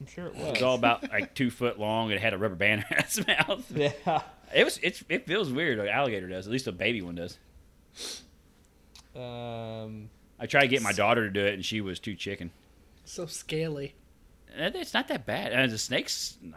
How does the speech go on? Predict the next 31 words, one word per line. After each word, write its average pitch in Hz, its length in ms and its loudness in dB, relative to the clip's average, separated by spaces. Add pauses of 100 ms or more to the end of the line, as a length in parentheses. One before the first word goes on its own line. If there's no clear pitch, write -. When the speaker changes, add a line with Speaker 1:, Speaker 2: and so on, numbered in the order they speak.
(140)
Speaker 2:
the 90 60 -14
silk's - 340 -6
smooth. 117 340 -4
They 156 80 -2
started 117 320 -2
licking 123 220 -2
my 101 80 -4
arm. 101 380 -2
That 107 60 -8
was 127 100 -6
kinda 110 180 -4
make, 98 220 -8
creeping 110 280 -6
me 87 100 -6
out 90 140 -6
a - 20 -6
little 87 140 -8
bit, 95 220 -4
but - 1120 -16
Speaker 1:
Um, 127 360 -6
what's 143 200 -2
Speaker 2:
I 131 40 4
had 127 80 6
Speaker 1:
the - 60 4
Speaker 2:
those 156 80 6
whole 170 100 6
ma- 180 80 6
Speaker 1:
irony? 160 480 0 (360)
I 127 80 -4
like 180 300 2
the 139 140 0